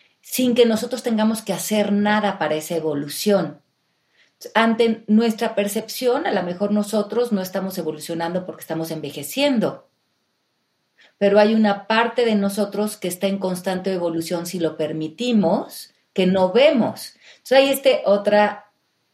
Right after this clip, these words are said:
idea como extraña, como, ¿cómo estoy evolucionando si en realidad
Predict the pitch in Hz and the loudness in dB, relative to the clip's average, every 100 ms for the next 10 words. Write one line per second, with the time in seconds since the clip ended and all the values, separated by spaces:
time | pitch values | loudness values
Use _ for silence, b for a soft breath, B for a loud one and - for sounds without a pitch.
0 | _ - - 196 190 196 185 190 170 156 | _ -14 -6 0 2 4 2 0 -4 -6
1 | - - 247 240 202 151 - 151 151 B | -6 -4 0 2 0 -2 -4 -6 -6 B
2 | B _ - 240 269 269 220 214 202 175 | B _ 0 4 4 4 2 4 2 -2
3 | 165 185 180 175 180 190 175 160 165 165 | -4 -4 -2 0 0 -2 -4 -2 0 0
4 | 175 202 202 208 - | 2 2 2 2 -2